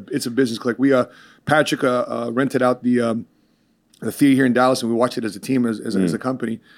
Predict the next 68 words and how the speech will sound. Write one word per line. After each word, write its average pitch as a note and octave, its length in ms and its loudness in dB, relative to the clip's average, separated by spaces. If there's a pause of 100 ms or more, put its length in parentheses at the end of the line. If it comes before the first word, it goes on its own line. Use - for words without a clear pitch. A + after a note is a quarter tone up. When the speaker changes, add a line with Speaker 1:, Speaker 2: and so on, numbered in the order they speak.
(160)
Speaker 2:
and A#2+ 100 0
we B2 80 4
unpacked. B2 480 -2
Patrick A#2+ 260 -2
loves A2+ 140 -2
to G#2 60 -4
do A2 120 0
that, A2 200 -8 (580)
and, A2+ 260 0
um, A2+ 280 0 (100)
we, A#2 320 -2
we, A#2 180 -4
we A#2 140 -4
looked C3+ 180 0
at C3 120 0
the C3+ 60 -6
deal B2 200 2
was A#2 100 0
going A#2 220 -2
down. B2+ 240 2
The A2 80 -6
goat C#3 420 0
of C3 160 0
the - 60 -6
conversation A#2 680 -2
was G#2 140 -6
nobody A#2+ 360 -2
at A#2+ 80 -6
Nike. A2+ 380 -8
The A2+ 220 -14
goat C3+ 220 -4
was, A#2 240 -4
uh, A2 180 -6 (240)
even B2+ 180 2
Sonny B2 280 2
Vaccaro A2+ 340 -2
was, G#2 160 -4
was A2+ 180 -6
very A2 200 -2 (120)
instrumental. A2 560 -6 (320)
Obviously, A2+ 260 -2
he A2 60 0
was A2+ 80 0
the A2 40 -2
one A2+ 100 -2
who G#2 80 -4
made A2 160 -2
the G#2 40 -10
deal A#2+ 180 2
and G#2 80 -2
had G#2 100 -6
the G2+ 60 -4
vision F#2+ 240 -4
to G2 60 -6
do A#2+ 160 0
it. G#2+ 120 -8 (380)
But - 100 -12
the A#2+ 60 -4
goat C3+ 200 2
of A#2+ 100 -4
that A#2+ 140 2
entire A2+ 260 -4
movie A#2 240 0
was A2 200 -2
not B2 160 -2
Michael A#2 220 -6
Jordan A2 260 -4
either. G2+ 260 -6